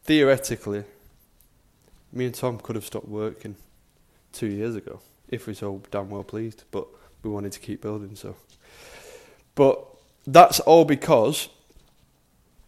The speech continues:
I was willing to graft in my twenties.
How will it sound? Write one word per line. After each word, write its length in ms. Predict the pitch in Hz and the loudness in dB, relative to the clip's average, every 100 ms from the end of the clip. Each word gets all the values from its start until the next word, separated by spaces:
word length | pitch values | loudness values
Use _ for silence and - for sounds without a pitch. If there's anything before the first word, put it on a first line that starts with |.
| _ _ _ _ | _ _ _ _
I 80 | 131 | -4
was 140 | 127 113 | -2 -4
willing 420 | 110 143 143 131 | 2 2 4 0
to 140 | - | -6
graft 580 | 120 117 110 117 - - - | -8 -6 -6 -6 -10 -12 -10
in 180 | 117 113 | -8 -6
my 100 | 107 | -8
twenties. 580 | - 117 110 104 - | -6 -4 -4 -6 -12